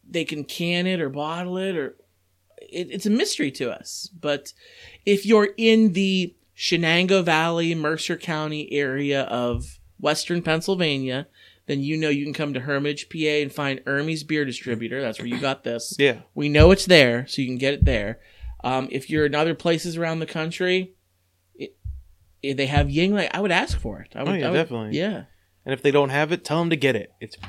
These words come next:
Speaker 2: really good. It's worth a shot.
Speaker 1: I'm gonna, I'm gonna do some more research on this to see how, how spread out it is.
Speaker 2: Definitely do
Speaker 1: What
Speaker 2: that. So, uh, Scott, I wanna hear,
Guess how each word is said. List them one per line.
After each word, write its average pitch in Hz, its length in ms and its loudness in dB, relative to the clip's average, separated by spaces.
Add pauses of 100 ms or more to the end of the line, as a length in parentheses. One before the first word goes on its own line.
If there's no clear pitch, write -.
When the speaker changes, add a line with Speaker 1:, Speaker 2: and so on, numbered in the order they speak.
(140)
Speaker 2:
really 131 300 2
good. 101 360 -8
It's - 220 -14
worth 120 420 0
a 120 80 -2
shot. - 420 -8
Speaker 1:
I'm - 120 -10
gonna, 165 180 -10
I'm 226 120 -6
gonna 233 100 -4
do 226 100 -4
some 202 160 -4
more 170 140 -2
research 156 420 -6
on 120 160 -6
this 117 220 -12
to - 100 -20 (180)
see 147 680 -4 (260)
how, 135 800 -2 (880)
how 156 500 -2
spread - 500 -4
out 120 220 -2
it 104 140 -6
is. - 400 -16
Speaker 2:
Definitely 113 340 -8
do 107 120 -8
Speaker 1:
What 113 80 -4
Speaker 2:
that. 113 220 -6 (1080)
So, 151 460 2
uh, 139 480 2
Scott, 147 460 -2
I 131 60 -6
wanna 160 220 2
hear, 143 720 4